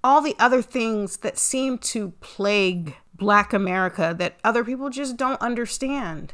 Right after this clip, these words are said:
I'm grateful that our Vice President of the United States of America came from a Black college, came from a H B C U, came from Howard University,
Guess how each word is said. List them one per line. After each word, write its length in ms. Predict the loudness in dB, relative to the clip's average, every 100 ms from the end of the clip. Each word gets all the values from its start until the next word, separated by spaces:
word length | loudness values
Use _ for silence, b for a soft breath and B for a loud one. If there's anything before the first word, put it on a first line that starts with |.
| 0
I'm 200 | 2 2
grateful 760 | 2 0 0 -2 0 0 -4 B 0
that 200 | 4 6
our 160 | 6
Vice 640 | 4 2 4 6 6 6
President 760 | 4 -4 2 2 2 2 0 0
of 160 | 0 0
the 80 | 0
United 640 | 0 0 2 0 -2 0
States 600 | 0 0 -2 -2 0 0
of 140 | 2
America 880 | 0 0 0 2 2 0 -2 -6 -8 -14 -12
came 640 | -2 2 4 4 4 2 -2 -10
from 420 | -4 4 6 6 4
a 120 | 0
Black 440 | 2 4 4 4
college, 760 | 0 4 4 4 0 -4 -8 -12 B B
came 360 | -4 0 2 2
from 300 | 4 4 6
a 100 | 2 2
H 360 | 0 0 -2
B 160 | -2 0
C 280 | 0 0 -2
U, 500 | -2 0 0 -2 -8 -16 b b b -16 -4
came 380 | 0 2 2
from 400 | 2 2 4 2 b b
Howard 480 | -6 4 6 6 4
University, 880 | 2 -2 -2 -2 -2 -4 -6 -10